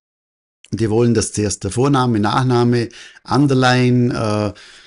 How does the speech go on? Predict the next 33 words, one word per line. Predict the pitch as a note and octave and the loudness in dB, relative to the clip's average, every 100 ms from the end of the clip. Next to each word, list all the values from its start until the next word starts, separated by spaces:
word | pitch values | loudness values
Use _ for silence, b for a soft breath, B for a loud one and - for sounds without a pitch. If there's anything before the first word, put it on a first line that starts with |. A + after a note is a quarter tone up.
| B B _ A2+ | B B _ -8
Agentur | A#2 A2+ F#2 A#2+ B2+ | -2 -2 0 0 0
X | A2 - | -2 -8
Y | E3 F#3 F3+ F3+ E3 D#3+ D#3+ D#3+ D#3+ D#3+ C#3 | -4 -4 -4 -4 -2 0 0 0 0 -2 -4
in | B2 | -4
diesem | B2 G#2+ F#2+ | -4 -4 -4
Farbraum | G2+ C#3 C#3+ C3 C3 B2+ | -4 -2 -2 -2 -2 -2
und | C3 - | -2 -4
so | |
weiter, | A#2 A#2 A#2 - A2 G#2+ G2+ - G#2+ G2+ G2 | -2 -2 -4 -8 -6 -4 -6 -8 -10 -10 -10
äh, | |
sein | - A2+ E3 | -6 -4 -2
sollte, | F3 D#3 D#3+ C#3 | 0 0 -2 -4
dann | A#2+ G2+ | -4 -4
habe | G#2 | -6
ich | G2 | -6
das | G#2+ - | -10 -8
einmal | G#2 G2+ G2 | -6 -4 -4
jetzt | F#2 | -6
eingestellt, | - F3 G#3+ - F3 E3+ B2+ | -4 -4 -4 -4 -2 -2 -4
muss | A#2+ | -6
nur | C3 | -4
noch | B2+ | -6
den | - G2 | -6 -6
Namen | F#2+ B2+ C#3+ | -2 0 0
ändern, | C3+ C#3 C3 C3 A#2+ | 0 0 0 -2 -2
die | G#2+ G#2 | -6 -6
Agentur | F#2+ F#2 G2 F#2 B2 D#3+ | -6 -6 -8 -6 -4 -4
vielleicht, | D#3+ C#3+ C3+ C#3 - | -2 -2 -2 -4 -6
also | A2+ G2 F#2+ | -10 -10 -12
der | - | -10
Ort | G2 C3 D3+ - | -6 -6 -6 -8
der | C3 | -8
Agentur | B2 B2+ A#2+ B2 B2 | -6 -6 -6 -4 -4